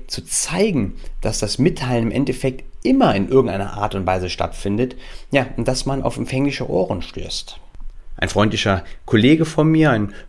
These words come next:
bisschen älter als ich, der im Management, im mittleren, äh, Management in einem,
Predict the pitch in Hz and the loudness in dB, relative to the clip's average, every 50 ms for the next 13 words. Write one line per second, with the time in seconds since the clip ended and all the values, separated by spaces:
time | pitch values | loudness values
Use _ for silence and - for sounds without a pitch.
0 | - - 220 - - - - 127 139 151 151 135 - 123 127 - - - 127 - | -2 -2 0 2 2 4 4 4 4 4 4 4 4 2 2 2 0 0 0 -2
1 | - - - - - - - - - - - 95 95 95 92 - - - 92 92 | -4 -8 -10 -12 -14 -12 -12 -14 -4 -2 2 4 4 4 4 2 2 0 0 0
2 | 90 90 85 80 80 90 104 120 135 135 135 - - - 139 123 101 98 123 127 | 0 -2 -4 -2 0 2 2 2 2 2 0 0 2 2 4 4 4 4 4 4
3 | 131 131 104 110 104 104 101 92 90 - - - 90 85 85 82 78 78 95 98 | 4 2 2 2 2 2 2 0 -2 -2 -2 -2 -2 -2 -2 -2 -2 -2 -2 0
4 | 113 127 135 127 - - 120 120 110 98 82 92 95 95 92 90 82 82 | 0 0 0 0 2 2 2 2 2 0 0 0 0 0 0 -2 -4 -6